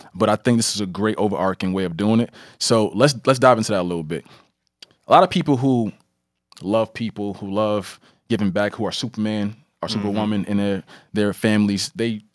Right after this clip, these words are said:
Speaker 1: tend to drain themselves a lot,
Speaker 2: Yeah.
Speaker 1: right? And I think it's not until we get into the level of awareness of self that we start to realize how we can properly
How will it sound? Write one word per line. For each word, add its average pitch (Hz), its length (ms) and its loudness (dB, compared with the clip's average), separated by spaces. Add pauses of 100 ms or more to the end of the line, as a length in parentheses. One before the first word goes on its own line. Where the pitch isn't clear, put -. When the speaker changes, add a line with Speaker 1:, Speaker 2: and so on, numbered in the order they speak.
(240)
Speaker 1:
tend 165 320 2
to 113 400 -2 (440)
drain 120 400 -2
themselves 92 580 -6
a 87 40 -14
lot, 78 340 -10
Speaker 2:
Yeah. - 120 -16
Speaker 1:
right? 92 320 -6 (420)
And 113 420 -2
I 120 100 4
think 127 400 0
it's 113 140 -2
not 156 120 4
until 131 200 0
we 123 100 2
get 117 120 -2
into 95 180 -4
the 107 80 2
level 110 280 2
of 101 160 0
awareness 104 440 -2
of 95 140 -10
self 117 480 -2
that 101 160 -4
we 107 60 -6
start 101 220 -4
to 98 80 -12
realize 98 340 -2
how 104 160 -2
we 104 120 -4
can 95 140 -6
properly 101 560 0